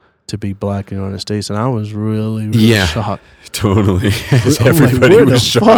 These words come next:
Speaker 2: shocked.
Speaker 1: What was he smoking that day?"
Speaker 2: <laughs>
Speaker 1: Like, re-, did he forget that he was Newt Gingrich? Um, yeah, I can't believe he said that shit. That was
Speaker 2: You remember when he ran for president?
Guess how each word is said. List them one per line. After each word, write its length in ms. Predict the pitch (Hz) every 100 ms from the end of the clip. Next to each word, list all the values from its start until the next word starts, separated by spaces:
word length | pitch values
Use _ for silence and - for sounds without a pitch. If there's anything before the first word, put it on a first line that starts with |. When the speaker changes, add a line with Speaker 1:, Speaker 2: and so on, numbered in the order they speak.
| -
Speaker 2:
shocked. 40 |
Speaker 1:
What 180 | 190 233
was 140 | 311
he 200 | 196 269
smoking 500 | 294 - 165 147 143
that 240 | 131 117 117
day?" 300 | 117 104 92
Speaker 2:
<laughs> 680 | - - - - - - 101
Speaker 1:
Like, 200 | 139 127
re-, 260 | 127 156 180
did 200 | 139 139
he 120 | 190
forget 580 | 156 120 113 - 165 - _
that 200 | 127 120 120
he 140 | 151
was 200 | 147 131
Newt 240 | 139 147
Gingrich? 540 | 131 139 160 196 190 - _ _ _ _ _ -
Um, 540 | 113 110 104 101 95 _ _ _ 85 82 _ _ _
yeah, 260 | 113 127 113
I 80 | 123
can't 240 | - 117
believe 220 | 117 113
he 80 | 110
said 220 | 107 110
that 180 | 107 92
shit. 320 | - 85 65 _ -
That 160 | 110
was 320 | 107 104 - -
Speaker 2:
You 60 |
remember 160 | 107 113
when 80 | 107
he 100 | 104
ran 220 | 101 101
for 80 | 101
president? 480 | 95 92 95 104